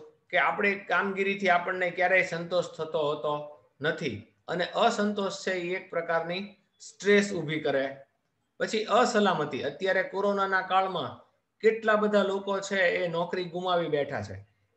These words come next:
તો એ જે અસલામતીની ભાવના છે એ પણ એક માનસિક રીતે, અ, તમને અસ્વસ્થ બનાવે છે. કેમ કે તરત જ એવું થશે કે જો મારી નોકરીની સલામતી નહીં હોય તો હું મારા કુટુંબને ને એને શું કરીશ,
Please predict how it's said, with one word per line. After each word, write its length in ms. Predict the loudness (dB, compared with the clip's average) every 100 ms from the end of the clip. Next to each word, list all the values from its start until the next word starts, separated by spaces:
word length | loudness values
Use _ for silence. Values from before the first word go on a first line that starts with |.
| -4
તો 180 | -2 2
એ 200 | 4 6
જે 180 | 4 2
અસલામતીની 880 | 2 0 0 0 0 0 -2 -4 -2
ભાવના 420 | 0 0 -2 -4
છે 500 | -2 -2 -4 -10 _ 0
એ 100 | 0
પણ 240 | 2 -2
એક 200 | -2 -4
માનસિક 440 | -4 -4 -2 -4 -2
રીતે, 540 | -2 2 2 0 -8 _ _
અ, 140 | -6 -4
તમને 340 | -4 -2 -2
અસ્વસ્થ 640 | 0 0 0 0 -2 -2
બનાવે 460 | -4 -2 -2 0 -2
છે. 180 | -4 -8 -10 _ _
કેમ 180 | -2 0
કે 120 | -2
તરત 340 | -2 2 2 2
જ 120 | 0
એવું 220 | -2 -2
થશે 340 | -2 0 -2 -2 -10 _ -4
કે 100 | -4
જો 220 | 0 0
મારી 240 | 2 0 0
નોકરીની 520 | -2 -2 0 2 2
સલામતી 540 | 0 0 0 0 -4
નહીં 260 | -4 -6 -2
હોય 180 | 0 -2 -6 -20 _ -2
તો 80 | 0
હું 200 | 0 2
મારા 200 | 4 2
કુટુંબને 580 | 0 -2 0 0 -2 -4
ને 80 |
એને 260 | -4 -4 -4
શું 280 | -4 -8 -2
કરીશ, 360 | 0 0 -2